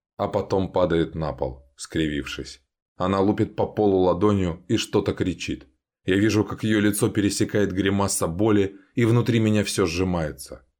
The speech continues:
Я даже не заметил, как дёрнулся вперёд во время её падения, и только сейчас понимаю, что под деревом сидят два бульдога, которые негромко рычат на меня. Пора убираться. Но как я уйду,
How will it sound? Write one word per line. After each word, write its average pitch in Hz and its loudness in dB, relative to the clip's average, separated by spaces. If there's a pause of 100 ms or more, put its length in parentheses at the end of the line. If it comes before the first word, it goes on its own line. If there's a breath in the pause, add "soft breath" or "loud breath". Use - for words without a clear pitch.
(280)
Я 95 2
даже 90 4
не 92 2
заметил, 95 2
как 92 -2
дёрнулся 101 2
вперёд 98 0
во 92 4
время 95 2
её 90 2
падения, 87 -2 (160 soft breath)
и 104 0
только 117 2
сейчас 110 0
понимаю, 110 2
что - -4
под 92 -2
деревом 101 2
сидят 95 0
два 92 2
бульдога, 90 0 (160)
которые 101 2
негромко 95 0
рычат 82 -2
на 78 -8
меня. 71 -10 (480)
Пора 80 0
убираться. 71 -2 (480)
Но 92 -2
как 82 -4
я 80 0
уйду, 80 -2